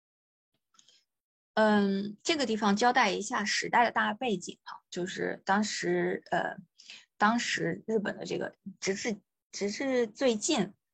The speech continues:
直至最近避孕药都是需要医生的处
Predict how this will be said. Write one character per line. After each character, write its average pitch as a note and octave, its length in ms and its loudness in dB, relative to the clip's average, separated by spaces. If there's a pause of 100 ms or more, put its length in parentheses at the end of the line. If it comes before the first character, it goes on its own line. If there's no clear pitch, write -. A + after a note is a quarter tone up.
(120)
直 G3+ 120 -8
至 C#4 180 -2
最 C#4 220 0
近 A3+ 480 -2
避 A3+ 180 -2
孕 G#3 160 4
药 G3 220 4
都 G3 160 -2
是 F#3 120 -4
需 - 200 -6
要 - 260 2
医 G3+ 140 0
生 G#3+ 180 0
的 G#3 100 0
处 - 220 -12